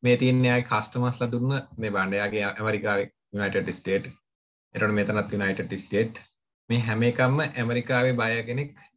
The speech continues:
මෙයාගෙන්, අ, කරගත්ත වැඩවලට දීපු රිවිව්ස්. රිවිව්ස් කියන්නේ එයාගේ අගයීම්. හරිද? ඔයාටත් මෙන්න මේ වගේ, මේ වගේම ඇකවුන්ට් එකක් ඔයාලට හම්බෙනවා.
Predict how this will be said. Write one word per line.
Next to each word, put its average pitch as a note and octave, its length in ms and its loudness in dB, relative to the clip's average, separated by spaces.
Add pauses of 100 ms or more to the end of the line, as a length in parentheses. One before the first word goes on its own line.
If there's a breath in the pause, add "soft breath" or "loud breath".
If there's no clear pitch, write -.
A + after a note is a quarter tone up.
මෙයාගෙන්, A#2 420 2 (560 loud breath)
අ, A2 80 0 (720)
කරගත්ත A2+ 520 0 (580 loud breath)
වැඩවලට A#2+ 500 4
දීපු B2 260 2 (580)
රිවිව්ස්. B2+ 460 0
රිවිව්ස් G#2 260 -4
කියන්නේ C3 300 2
එයාගේ A#2+ 300 2
අගයීම්. A2 420 0 (560)
හරිද? C3+ 240 0
ඔයාටත් A#2+ 400 0
මෙන්න A2+ 280 -2
මේ A2+ 180 0
වගේ, G2+ 320 -2
මේ G2+ 300 -2
වගේම A#2 500 0
ඇකවුන්ට් G#2+ 400 -2
එකක් G#2+ 260 -4
ඔයාලට G2 280 0
හම්බෙනවා. G2 460 -2